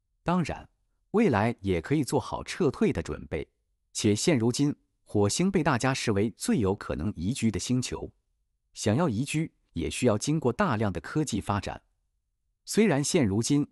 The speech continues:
已经有火箭能够将人类送到外太空，但想要将地球上所有的人都移居去其他星球，凭借现如今的科技发展是完全无法实现的。所以，科技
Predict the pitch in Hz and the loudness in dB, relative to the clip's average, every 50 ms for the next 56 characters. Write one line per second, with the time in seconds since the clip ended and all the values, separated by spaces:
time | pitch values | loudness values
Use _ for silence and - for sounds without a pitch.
0 | _ - 104 95 95 101 160 160 127 123 139 - - - - - - 127 113 - | _ -2 -2 0 0 2 2 2 2 2 0 0 -4 -6 -6 -4 -2 -2 -4 -4
1 | _ _ _ _ - 95 98 123 170 - 208 139 - - 135 120 87 85 95 135 | _ _ _ _ -2 0 2 2 2 2 2 2 2 2 0 0 0 0 0 0
2 | 151 107 - - - - 156 117 101 - 95 85 87 101 95 87 - - 92 - | -2 -2 -4 -6 -2 0 2 2 2 0 0 0 0 -2 -2 -4 -4 -6 -6 -4
3 | - 104 104 107 - _ _ _ _ _ _ _ _ _ - 170 156 131 - 98 | -2 -4 -4 -4 -6 _ _ _ _ _ _ _ _ _ 0 0 0 0 0 0
4 | 101 117 113 - 135 131 151 - 220 196 127 - - - 87 107 - - 107 87 | 0 0 0 0 0 0 0 0 -2 -2 -2 -2 -2 -2 -2 -2 0 -2 -2 -4
5 | - - - 85 123 180 165 92 - - 71 64 58 53 - _ _ - 147 151 | -4 -6 -2 -2 0 0 0 -2 -4 -6 -8 -8 -8 -10 -12 _ _ 0 0 0
6 | 120 87 87 92 139 143 - 151 151 151 - - 98 90 - - - 87 - - | 0 0 -2 -2 -2 -2 -2 -2 -4 -4 -2 -2 -4 -4 -4 -6 -6 -6 -6 -6
7 | 131 - - 110 110 - - - - - _ _ _ _ _ _ _ - - 113 | -6 -4 -2 -2 -2 -2 -4 -8 -10 -10 _ _ _ _ _ _ _ -4 0 0
8 | 156 180 - 190 156 - - 220 196 143 104 92 98 120 123 - 147 135 110 - | 0 2 2 0 0 2 2 2 2 2 2 2 0 0 0 0 -2 -2 -2 -4
9 | - - 151 147 - 104 98 - 107 107 - - 78 82 - _ _ - - - | -2 -2 -2 0 -2 -2 -2 0 -2 -2 -2 -4 -8 -10 -12 _ _ -14 -8 -6
10 | 92 82 76 82 82 113 165 175 - - 87 92 95 71 82 110 135 - 71 50 | -4 -4 -2 -2 -2 -2 -2 -4 -2 -2 -2 -2 -2 -2 -4 -4 -4 -4 -6 -6
11 | - - - - 82 - - 101 78 67 - - - _ _ _ _ _ _ _ | -8 -10 -8 -8 -8 -6 -4 -6 -6 -6 -10 -14 -16 _ _ _ _ _ _ _
12 | _ _ _ _ _ _ _ - - 147 180 - - - _ _ _ _ _ _ | _ _ _ _ _ _ _ -2 0 0 0 0 -4 -8 _ _ _ _ _ _
13 | - - - 214 202 - - 202 135 - | -4 2 2 2 4 2 0 -2 -4 -4